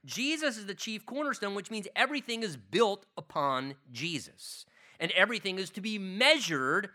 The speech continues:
off of Jesus and his standards for what he wants. The Bible tells us Jesus is the chief shepherd and the overseer of our souls. The Bible teaches that he is the head of the church.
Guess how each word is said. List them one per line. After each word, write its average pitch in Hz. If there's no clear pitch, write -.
off 175
of 160
Jesus 147
and 156
his 254
standards 151
for 165
what 135
he 175
wants. 190
The 160
Bible 156
tells 160
us 170
Jesus 165
is 175
the 185
chief 180
shepherd 147
and 165
the 175
overseer 185
of 160
our 175
souls. 220
The 123
Bible 160
teaches 185
that 165
he 190
is 180
the 196
head 262
of 131
the 127
church. -